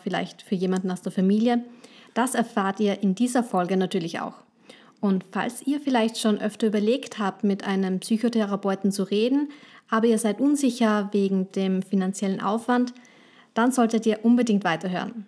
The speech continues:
In dieser Folge reden wir nämlich auch über die Kosten und wie man auch ohne viel Geld die Behandlung bekommt, die man benötigt.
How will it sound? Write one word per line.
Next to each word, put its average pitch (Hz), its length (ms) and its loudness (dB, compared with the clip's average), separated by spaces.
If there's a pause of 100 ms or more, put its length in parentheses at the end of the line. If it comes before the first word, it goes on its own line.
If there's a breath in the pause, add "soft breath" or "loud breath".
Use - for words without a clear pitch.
(140)
In 214 120 2
dieser 277 240 2
Folge 226 380 4
reden 208 220 4
wir 208 60 6
nämlich 196 440 2
auch 190 260 -2
über 196 220 0
die 190 160 -2
Kosten 240 520 0
und 214 280 2
wie 226 100 6
man 226 160 6
auch 202 300 -2 (160)
ohne 269 260 4
viel 220 280 2
Geld 185 460 -2
die - 40 -8
Behandlung 180 480 0
bekommt, 175 500 -4
die 185 80 0
man 175 160 0
benötigt. - 580 -4